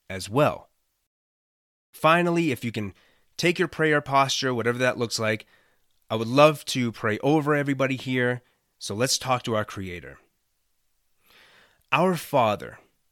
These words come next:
thank you so much for showing us that we are already blessed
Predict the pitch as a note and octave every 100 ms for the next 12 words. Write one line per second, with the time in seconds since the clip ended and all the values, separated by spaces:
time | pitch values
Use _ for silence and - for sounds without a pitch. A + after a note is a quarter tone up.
0 | _ _ _ - F3 G3 C#3+ D3 D3 -
1 | - - E3+ F3+ F3 - C3 F#2+ - -
2 | - _ _ _ - C#3 B2+ - D3+ D3+
3 | D3+ D3 - A2+ A#2 G#2+ A2 - C3 D3
4 | D#3 C3 D#3 G#3+ F#3 B2+ A#2 G#2 F#2 -